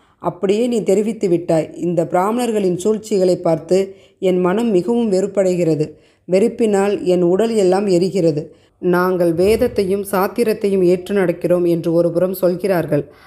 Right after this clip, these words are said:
ஆனால் அந்த வேத ரிஷிகளின் வார்த்தைகளிலிருந்து உதாரணம் காட்டினாலோ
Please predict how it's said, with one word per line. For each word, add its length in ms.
ஆனால் 400
அந்த 220
வேத 360
ரிஷிகளின் 520
வார்த்தைகளிலிருந்து 1000
உதாரணம் 580
காட்டினாலோ 640